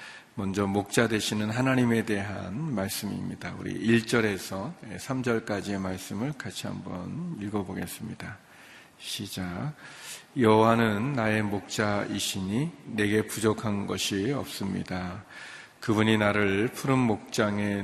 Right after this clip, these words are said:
눕히시고 잔잔한 물가로 인도하십니다. 내 영혼을 회복시키시고 당신의 이름을 위해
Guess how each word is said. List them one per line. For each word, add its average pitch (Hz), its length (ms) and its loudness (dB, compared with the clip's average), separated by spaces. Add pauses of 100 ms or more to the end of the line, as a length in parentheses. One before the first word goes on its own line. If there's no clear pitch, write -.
(160)
눕히시고 104 1000 -4
잔잔한 104 580 2
물가로 95 760 -2
인도하십니다. 95 1200 -4 (520)
내 107 380 6
영혼을 104 640 0
회복시키시고 123 1200 -2 (320)
당신의 104 760 2
이름을 98 580 0
위해 98 420 -2